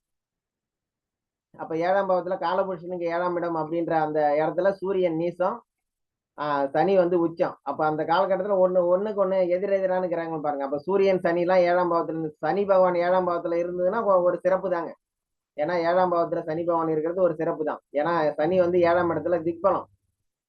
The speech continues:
அவரு நல்லாவே கொடுப்பார். கொஞ்சம் தாமதமானாலும் நல்ல பலன் கிடைக்கும். ஆனா சூரியன் இருக்கும்போது ஏதோ ஒரு சின்ன சின்ன கஷ்டங்கள் இருக்கு. ஏன்னா காலபுருஷனுக்கு ஏழுல சூரியன் நீசம். அந்த ரெண்டும் சேர்ந்து ஒரு, எப்பயுமே வந்து ஒரு, ஒரு ராசியில உச்சமாகிற கிரகமும் நீசமாகிற கிரகமும் சேர்ந்து ஒரே இடத்துல இருக்கக்கூடாது.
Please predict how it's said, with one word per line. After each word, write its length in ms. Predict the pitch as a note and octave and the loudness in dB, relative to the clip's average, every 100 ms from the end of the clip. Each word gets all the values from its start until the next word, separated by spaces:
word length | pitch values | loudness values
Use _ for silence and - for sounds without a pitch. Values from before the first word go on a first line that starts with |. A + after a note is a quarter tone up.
| _ | _
அவரு 200 | C3+ D3 D3 C#3+ C#3 | -2 2 2 2 0
நல்லாவே 340 | D3 E3+ F3 F3+ E3+ D3+ C#3 | -2 0 4 4 2 -2 -4
கொடுப்பார். 300 | D#3+ E3 D3+ | -4 -2 -2
கொஞ்சம் 260 | D3 D3+ D3+ | -2 -4 0
தாமதமானாலும் 760 | D#3+ F3+ F3+ E3 E3 F3 G3 E3 | 2 4 4 2 2 2 2 2
நல்ல 120 | F3+ | 0
பலன் 300 | F3+ D#3+ D#3+ | 0 -2 -2
கிடைக்கும். 280 | D3+ D3 C#3 | -2 -4 -4
ஆனா 100 | D#3 | -6
சூரியன் 380 | F3 G3 G#3 G3 | -4 -2 0 2
இருக்கும்போது 460 | F3+ E3+ E3+ F#3+ A3 | 2 0 2 2 4
ஏதோ 200 | F#3+ G#3 | 4 4
ஒரு 160 | G#3 F3+ | 2 -2
சின்ன 220 | F3 F3 | -4 -4
சின்ன 200 | E3 D#3 | -4 -4
கஷ்டங்கள் 400 | D#3 D#3 F#3 F3 | -4 -2 -2 0
இருக்கு. 240 | D#3+ D3 | -2 -2
ஏன்னா 140 | D#3+ F#3 E3+ | -2 0 -2
காலபுருஷனுக்கு 680 | E3 G3 F#3+ F3 E3 E3 D#3+ D#3 | 0 2 2 0 -6 -8 -2 -2
ஏழுல 300 | E3 D#3 F#3+ - _ _ _ _ | 0 0 -2 -4 _ _ _ _
சூரியன் 380 | F3 F3 E3+ D#3 | -4 0 0 -2
நீசம். 340 | D#3+ D#3+ C3+ | -4 -4 -6
அந்த 240 | G2+ D#3 D3+ | -4 -2 0
ரெண்டும் 340 | E3+ F#3+ A3+ | 0 2 2
சேர்ந்து 260 | A3 G3 G3 | 2 2 4
ஒரு, 180 | F3+ E3+ D3+ - | 4 4 -2 -4
எப்பயுமே 460 | E3 F3+ G3 G#3 A3+ | -4 -2 -2 -2 0
வந்து 300 | F#3+ F#3+ F3+ A3 - _ _ _ _ | 0 2 0 0 -8 _ _ _ _
ஒரு, 200 | D#3+ E3 D#3+ D#3 D3+ D3+ D3 D3 C#3+ | -2 0 0 2 4 4 4 2 0
ஒரு 160 | E3 D#3+ | 0 0
ராசியில 420 | D#3+ F#3+ G#3 G3+ | 0 0 0 0
உச்சமாகிற 520 | F#3 F3+ G#3 G3+ F#3+ E3+ | 0 -2 -4 -2 0 -2
கிரகமும் 460 | E3+ E3+ F3 G3+ F#3 | -4 -4 -4 -4 -4
நீசமாகிற 480 | F#3+ G3 F#3 F3 E3+ | -4 -2 0 0 0
கிரகமும் 400 | D#3+ E3 F3 G3 | -2 -4 -4 -2
சேர்ந்து 280 | F#3 F#3+ G3 | 0 2 2
ஒரே 200 | F#3 F3 F#3+ | 4 6 6
இடத்துல 240 | F#3 F3+ | 4 0
இருக்கக்கூடாது. 560 | E3 E3 E3+ D3+ C3+ | -4 -2 -4 -4 -6